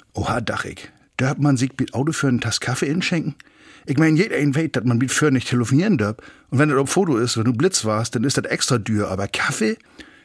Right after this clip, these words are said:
Gespannt hör ich ob de Post von der Stadt Niemünster und stell mir dort in,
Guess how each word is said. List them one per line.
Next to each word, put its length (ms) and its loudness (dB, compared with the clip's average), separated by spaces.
Gespannt 460 0
hör 140 0
ich 80 -2
ob 120 -2
de 100 -2
Post 280 -4
von 120 0
der 60 -2
Stadt 220 -2
Niemünster 560 2
und 140 -4
stell 220 0
mir 160 2
dort 180 -4
in, 220 0